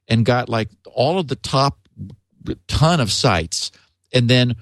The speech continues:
sorted them and analyzed them for who their certs were signed by. And so he shows a, a most number of occurrences to least number of occurrences,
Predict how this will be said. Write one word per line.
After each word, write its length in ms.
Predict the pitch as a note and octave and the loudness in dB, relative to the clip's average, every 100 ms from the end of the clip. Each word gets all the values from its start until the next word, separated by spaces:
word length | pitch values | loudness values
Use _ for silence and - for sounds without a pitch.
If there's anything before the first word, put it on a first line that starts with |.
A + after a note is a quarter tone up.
| _ | _
sorted 580 | - - D3+ F#3 F3 C#3 | -8 -2 2 2 2 0
them 240 | D3+ D3 C#3 | 0 2 2
and 240 | A2+ A2 | 2 0
analyzed 760 | B2 C#3+ E3 C#3 A2+ A#2 G#2 G#2+ | 0 2 2 2 2 0 -2 0
them 260 | G#2 A2 | 0 0
for 560 | G2 - C3 A#2+ A#2 A2+ _ - | -2 0 2 2 0 -2 _ -2
who 300 | D#3 F3 E3 | 2 2 2
their 220 | D3 C3+ | 2 0
certs 520 | - - C#3 - - | -2 0 0 -2 -2
were 120 | A2+ | 0
signed 540 | G#2+ - D3+ D#3 D3 G2+ | 0 2 2 2 2 0
by. 440 | F2+ D2+ D2+ D#2 - _ - | -2 -2 -4 -6 -10 _ -6
And 100 | G#2+ | 0
so 220 | C3+ C3 | 2 4
he 100 | B2 | 2
shows 560 | - D#3 F#3 D3 A#2 - | 2 2 2 2 0 0
a, 320 | A#2 A2+ G#2 - _ - | 2 2 0 -6 _ -2
a 100 | A2 | 2
most 540 | G#2+ B2+ E3+ - - _ _ _ | 4 2 0 -4 -14 _ _ _
number 400 | B2+ C3 D3 C#3+ | 2 2 4 2
of 80 | B2+ | 0
occurrences 640 | B2+ C#3 C#3+ C#3 - B2 | 0 0 2 2 2 0
to 120 | - | 2
least 360 | G#2 B2 E3 - | 2 2 2 0
number 320 | A#2 G#2 G2 | 0 2 0
of 100 | F#2 | 0
occurrences, 840 | F#2 - A2+ G#2 G2+ - G2 G2 | -2 0 2 2 0 0 0 0